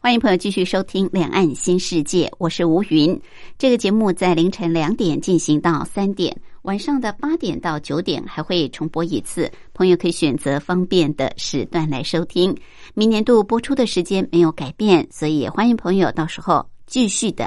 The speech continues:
按时收听，继续的跟吴云共度六十分钟。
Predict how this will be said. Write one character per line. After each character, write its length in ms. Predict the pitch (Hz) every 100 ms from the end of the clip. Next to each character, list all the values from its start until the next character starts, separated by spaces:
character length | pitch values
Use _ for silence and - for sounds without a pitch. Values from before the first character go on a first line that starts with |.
| -
按 200 | 190 160
时 200 | - -
收 200 | - 156
听， 320 | - 151 160 - - -
继 120 | 185
续 260 | 147 175 156 -
的 460 | 120 76 52 50 -
跟 160 | 170 -
吴 200 | 160 214
云 260 | 214 156 147
共 240 | 185 147
度 220 | 165 147 -
六 340 | 208 202 131
十 360 | - - 113 -
分 360 | 156 139 156
钟。 260 | - 143